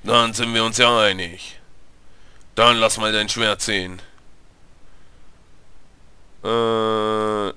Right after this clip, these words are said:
okay, sehen Sie mal. Ja, das ist ganz nett. Lass uns loslegen.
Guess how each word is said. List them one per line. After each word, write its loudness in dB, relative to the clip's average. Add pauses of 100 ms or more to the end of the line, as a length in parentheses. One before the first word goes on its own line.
(120)
okay, 0
sehen -4
Sie -8
mal. -4 (1600)
Ja, 2
das -6
ist -8
ganz 0
nett. -6 (580)
Lass 6
uns 2
loslegen. 2